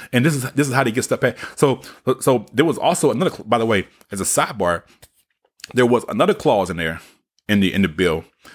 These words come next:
that, that was to, um, uh, it, it made null and void any claims of, uh, election fraud. It, they, they literally explain. Hear me for a minute.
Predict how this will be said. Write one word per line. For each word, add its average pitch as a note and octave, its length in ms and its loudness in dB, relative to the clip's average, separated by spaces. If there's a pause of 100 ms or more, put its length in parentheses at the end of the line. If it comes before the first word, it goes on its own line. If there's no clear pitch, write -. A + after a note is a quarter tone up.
(140)
that, G2 380 -2
that G#2 160 2
was G2 220 0
to, G2 220 -4
um, E2+ 420 -4 (140)
uh, F2 300 -2
it, G2 220 -2
it G#2 100 0
made G#2+ 300 2
null A#2+ 260 2
and A2+ 140 0
void F#2+ 500 0
any A#2+ 220 0
claims G2 640 -4 (540)
of, F#2 400 -2 (440)
uh, F2+ 260 -2
election G#2 320 -2
fraud. F#2 400 -4
It, G#2 160 0
they, A#2+ 260 0
they B2 140 2
literally E3+ 640 2
explain. C3 760 -2 (1500)
Hear G#3 140 2
me F3+ 120 2
for A#2 100 -4
a G#2+ 40 -4
minute. E2+ 200 -6